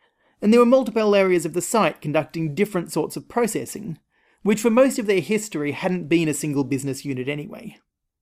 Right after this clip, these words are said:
So I don't want to claim to be an expert on refinery finances. And from the ability of B P to get things sorted out afterwards, it's possible that with the right people, the whole plant could have been run safely and profitably.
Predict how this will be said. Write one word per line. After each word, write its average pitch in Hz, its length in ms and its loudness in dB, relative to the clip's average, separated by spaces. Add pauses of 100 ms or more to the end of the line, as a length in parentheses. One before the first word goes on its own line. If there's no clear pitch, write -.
(540)
So 233 160 6
I 240 60 4
don't 285 100 6
want 302 120 2
to 285 60 0
claim 214 260 0
to 190 60 -2
be 185 140 0
an 165 60 2
expert 135 520 -2
on 143 200 2
refinery 139 600 -2
finances. - 800 -12 (840)
And 214 260 2
from 214 140 4
the 220 60 6
ability 254 340 6
of 202 160 2
B 208 180 4
P 175 380 2 (320)
to 175 160 4
get 185 200 0
things 160 240 -2
sorted 175 360 4
out 143 180 0
afterwards, 170 680 -4 (400)
it's 233 160 -2
possible 220 680 2
that 196 140 0
with 185 160 2
the 196 80 4
right 185 340 2
people, 143 380 2
the 131 80 -4
whole 151 240 2
plant 139 360 -4
could 147 120 -2
have 139 100 -2
been 139 180 0
run 131 220 -2
safely 127 420 -4
and 127 160 -8
profitably. - 640 -8